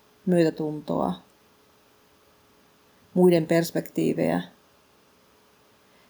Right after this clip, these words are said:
omasta kokemuksesta nousevaa oivallusta. Ja siinä hyvin tärkeänä on tää reflektio-osuus ja samoin myös tää,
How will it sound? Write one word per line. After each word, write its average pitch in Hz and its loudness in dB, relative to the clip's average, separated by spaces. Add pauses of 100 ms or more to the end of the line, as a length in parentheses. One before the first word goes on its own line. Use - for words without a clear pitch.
(140)
omasta 180 4
kokemuksesta 170 0
nousevaa 160 0
oivallusta. 156 2 (1600)
Ja 170 -4
siinä 175 2
hyvin 180 4
tärkeänä 165 2
on 160 -4
tää 160 -2
reflektio-osuus 160 -4
ja 165 -8
samoin 190 4
myös 160 -2
tää, 151 0